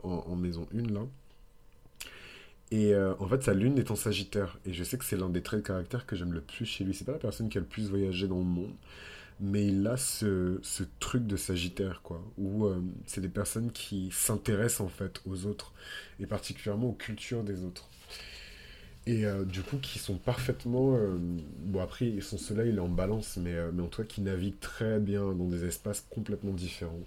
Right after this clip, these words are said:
Ils savent comment se comporter, ils savent comment ne pas être impolis, comment, voilà, donc ça, c'est, ouais. Et, et la lune, elle est discrète, hein, donc c'est pas quelque chose qu'on peut, c'est vraiment avec le temps,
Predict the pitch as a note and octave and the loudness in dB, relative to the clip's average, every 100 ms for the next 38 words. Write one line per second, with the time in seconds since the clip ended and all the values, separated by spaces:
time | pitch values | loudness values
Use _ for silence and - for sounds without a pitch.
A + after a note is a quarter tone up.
0 | - - G#2+ G#2 G2 F#2+ - F#2+ F2 F2+ | -10 -6 -4 -4 -4 -4 -4 -8 -6 -8
1 | - F#2 - G2+ G2+ - G2 F#2 F#2+ G2 | -4 -4 0 0 0 0 0 2 2 0
2 | F2+ - - - F#2 F#2+ G2 - G2 - | -2 -10 -12 -4 -2 0 -2 0 -2 2
3 | G2 F#2+ - - F#2+ F#2+ G2 G#2 G2 G2 | 2 2 -4 -2 0 2 2 2 0 -4
4 | - - - - G2 F2 E2+ F#2 F#2 - | -10 -20 -20 -8 -4 -4 -6 -8 -8 -6
5 | A2 - G#2 F#2+ F#2+ F#2 E2+ - - G2 | -6 -6 -2 -2 -2 -4 -8 -10 -6 -4
6 | F#2+ G2 G2 A2 G#2+ F#2+ F#2+ - - A2 | -2 0 2 4 4 4 2 -2 0 -2
7 | - E2+ - F#2+ D#2+ - - G#2 G#2+ G2 | -2 -8 -10 -10 -8 -6 -2 -2 0 -2
8 | F2+ - G#2 - F#2 F2 F#2 E2+ D#2+ - | -4 -2 -4 -2 -6 -6 -4 -4 -2 -2
9 | F2 G#2 G#2 F#2 - - A2 G2+ | 2 2 0 -2 -6 0 0 0